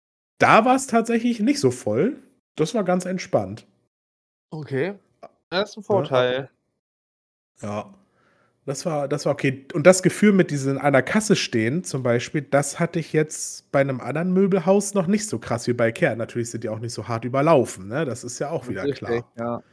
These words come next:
Speaker 1: So. Aber wie gesagt, das, äh, kommt einem nervig rüber, wenn da halt fünfundzwanzig Kassen sind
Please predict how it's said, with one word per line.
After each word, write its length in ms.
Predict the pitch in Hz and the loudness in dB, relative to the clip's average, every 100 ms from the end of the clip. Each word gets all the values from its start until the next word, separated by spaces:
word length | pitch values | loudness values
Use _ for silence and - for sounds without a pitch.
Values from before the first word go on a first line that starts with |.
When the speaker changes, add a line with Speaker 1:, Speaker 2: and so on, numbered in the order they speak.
| _ _ _ _ _ _ _ _ _ - | _ _ _ _ _ _ _ _ _ -12
Speaker 1:
So. 240 | 101 104 _ - | -12 -14 _ -4
Aber 260 | 135 123 120 | 2 2 0
wie 80 | |
gesagt, 480 | 135 139 127 - - | -2 0 0 0 -6
das, 300 | 117 - - - - | -8 -8 -12 -14 -8
äh, 500 | 143 135 143 110 87 _ - | -6 -6 -10 -14 -20 _ -8
kommt 340 | - 185 226 | 0 0 0
einem 200 | 135 143 | 0 0
nervig 440 | 135 135 143 147 - | 2 0 0 -6 -4
rüber, 400 | 139 135 131 120 | -2 0 0 0
wenn 180 | 123 127 | -2 -2
da 140 | 120 | -2
halt 180 | 123 120 | -2 -2
fünfundzwanzig 600 | 156 156 - 131 120 - | -2 -4 -2 -4 -6 -8
Kassen 340 | - 170 147 | -8 -6 -6
sind 460 | 107 104 143 233 | -4 -6 -6 -8